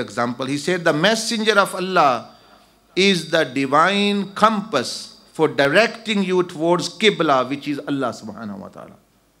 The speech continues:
फरमाया, रसूलुल्लाह सल्लल्लाहु अलैहि वसल्लम की मिसाल कंपस की है, ये आसमानी कंपस है। एक तो कंपस है ना,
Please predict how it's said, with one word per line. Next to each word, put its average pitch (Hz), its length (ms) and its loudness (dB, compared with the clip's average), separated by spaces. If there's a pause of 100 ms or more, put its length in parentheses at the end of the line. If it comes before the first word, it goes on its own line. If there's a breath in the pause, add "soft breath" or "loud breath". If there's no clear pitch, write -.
(960)
फरमाया, 165 260 2
रसूलुल्लाह 175 120 2
सल्लल्लाहु 180 460 2
अलैहि 185 100 -6
वसल्लम 185 260 -4
की 175 100 -6
मिसाल 165 540 0
कंपस 202 680 0
की 165 100 -6
है, 139 180 0
ये 165 100 0
आसमानी 175 600 2
कंपस 151 500 -4
है। 151 60 2
एक 160 120 -2
तो 180 80 -4
कंपस 170 440 -6
है 208 80 -2
ना, 190 240 -4